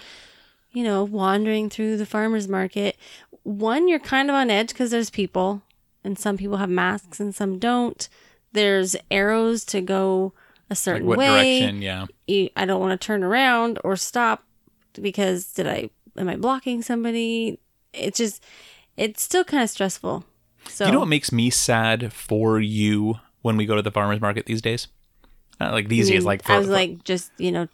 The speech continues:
Speaker 1: yesterday?
Speaker 2: Well, for, for the last several times that we've gone, and it, it's been, I guess, a while since we've been there, but there's a lot of bakers that bring their
Speaker 1: Oh, yeah.
Speaker 2: bread and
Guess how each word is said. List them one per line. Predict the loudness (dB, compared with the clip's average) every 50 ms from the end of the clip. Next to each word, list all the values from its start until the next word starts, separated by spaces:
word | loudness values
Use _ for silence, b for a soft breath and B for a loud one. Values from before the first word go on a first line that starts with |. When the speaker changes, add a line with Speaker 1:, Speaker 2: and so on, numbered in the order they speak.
| _
Speaker 1:
yesterday? | -4 -4 -4 -4 -4 -8 -8 -6 -6 -6 -6 -8 -6 0
Speaker 2:
Well, | 2 4 4 2 0 _ _ -16
for, | -12 -10 -4
for | 0 0
the | 2
last | 4 4 2 2 0
several | 0 0 0 0
times | 0 0 0 0 -2
that | -4 -6
we've | -8 -6
gone, | -4 -2 -2 -2 -2
and | -4 -4
it, | -4 -4 -4 -4
it's | -4 -4
been, | -2 -4 -4 -4 -4 -8 b b b b b b -20 _ _ -12 -8
I | -8
guess, | -6 -6 -4 -4
a | -6
while | -4 -4 -4 -2 -2 -2 -4
since | -4 -6 -6 -6
we've | -6 -4
been | -4 -4 -4
there, | -2 -4 -6 b b b b b b b b b
but | -2 2 4 4 2 2 _ _ _ _ _ _ _ _ _ _
there's | -2 0 0 2 2
a | 2
lot | 2 2 2 4 4 4 4 2 0 -2 -6 -6 -4
of | -2 0 2 2 2 2 0 -4 -6 -12 -14 -16 _ _ _ -18 -16 -16 -16 -16 _ _ _ _ _ _ _ _ _ -4
bakers | 0 0 0 0 0 -2 -2 -2 -2 -2 -2 -2 0 0 -2 -4 -8 _ _ _ _ _ _ _ _ _ _ -10
that | -4 -2 -2 -2 -2 -2
bring | -4 -2 0 0 2 2 2 0 0 2
their | 2 2 2 2
Speaker 1:
Oh, | 0 0 -2 -2 -2
yeah. | -2 0 0 0 0
Speaker 2:
bread | 2 2 4 4 4 4 4 2 0 -2
and | -4 -6 -8